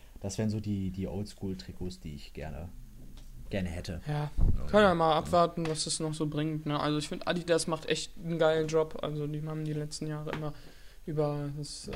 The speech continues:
Speaker 2: echt nice gemacht. Und meine
Speaker 1: Ja.
Speaker 2: Teamkollegen, die Jungs aus meiner Mannschaft, die fragen mich auch immer, „Hey, wo hast du denn das Tr-,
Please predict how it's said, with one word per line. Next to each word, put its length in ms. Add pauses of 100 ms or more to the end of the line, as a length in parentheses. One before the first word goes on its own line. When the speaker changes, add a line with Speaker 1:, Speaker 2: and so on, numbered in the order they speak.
(100)
Speaker 2:
echt 240
nice 280
gemacht. 420
Und 220 (420)
meine 140
Speaker 1:
Ja. 80
Speaker 2:
Teamkollegen, 800 (140)
die 60 (120)
Jungs 240
aus 80
meiner 240
Mannschaft, 380
die 60
fragen 280
mich 140
auch 60
immer, 200
„Hey, 240
wo 120
hast 160
du 40
denn 140
das 220
Tr-, 120